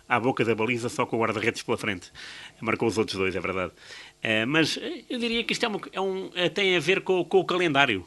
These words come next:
Eh, ou seja, não sei o que é que vai haver em, em setembro. Eh, sei que, sei que há dois jogos da, da Liga das Nações, mas ainda não, ainda não, ainda não vasculhei o calendário. Tudo isto depende,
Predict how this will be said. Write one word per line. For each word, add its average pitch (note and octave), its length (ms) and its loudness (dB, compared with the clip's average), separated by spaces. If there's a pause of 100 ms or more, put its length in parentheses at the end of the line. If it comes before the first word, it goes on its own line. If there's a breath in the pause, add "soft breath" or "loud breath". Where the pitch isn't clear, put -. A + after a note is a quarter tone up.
(120)
Eh, A2 260 0
ou B2 100 2
seja, F#2+ 360 -2 (300 loud breath)
não D#3 100 0
sei E3 180 0
o - 20 -6
que D#3+ 80 0
é D3+ 60 2
que D3+ 40 -10
vai D3 160 2
haver C3 160 0
em, B2+ 220 2
em B2+ 140 2
setembro. C#3+ 460 2 (280 loud breath)
Eh, A2 160 0
sei A#2 200 2
que, G2+ 440 -4 (140)
sei - 200 -2
que - 80 2
há A#2 60 8
dois A2+ 180 4
jogos G2+ 300 2
da, A2+ 180 0
da A2+ 100 -2
Liga A#2+ 220 2
das G#2+ 180 0
Nações, C3+ 480 0 (400 loud breath)
mas C#3 220 2
ainda D3+ 160 2
não, D3 240 0
ainda D3 160 2
não, D#3 180 4 (200)
ainda C#3+ 180 0
não C#3+ 120 4
vasculhei C#3+ 440 4
o C3+ 40 2
calendário. C3+ 460 2
Tudo D#3 240 2
isto - 200 -2
depende, D#3 480 2